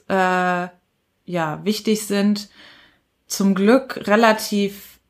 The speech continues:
gesehen auf alle, äh, Todesfälle oder, äh, Trennungen oder so, ähm, wenig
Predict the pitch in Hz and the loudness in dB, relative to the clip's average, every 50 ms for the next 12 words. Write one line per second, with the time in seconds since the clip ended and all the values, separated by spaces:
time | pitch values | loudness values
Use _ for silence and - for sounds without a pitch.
0 | _ _ _ _ _ _ _ _ - 185 180 160 160 170 175 175 180 180 170 - | _ _ _ _ _ _ _ _ -6 -4 -4 -4 -2 0 2 2 2 2 2 0
1 | 156 156 160 156 - - 160 170 196 208 202 202 196 196 196 202 196 196 - - | 0 0 0 -2 -2 0 2 2 4 4 4 4 4 2 0 -2 -4 -6 -6 -4
2 | 180 175 175 170 165 170 - - 214 226 233 220 226 220 - - 233 208 208 208 | -2 -2 -2 -2 -4 -4 -4 -2 -2 0 2 2 2 0 0 0 2 2 4 4
3 | 202 202 202 202 - - 175 170 170 165 165 165 165 175 175 170 165 160 160 156 | 4 4 4 2 2 0 0 -2 -2 -2 -2 -4 -4 -4 -4 -4 -4 -4 -6 -8
4 | - - 185 196 208 208 202 190 196 185 185 185 180 180 180 175 185 180 180 175 | -10 -6 -2 0 0 0 0 -2 -4 -6 -6 -4 -4 -4 -4 -4 -4 -4 -4 -4
5 | 175 175 170 175 170 170 165 160 175 185 196 196 196 196 - - - | -4 -2 -2 -2 -4 -6 -4 -2 0 2 2 2 2 0 -2 -6 -12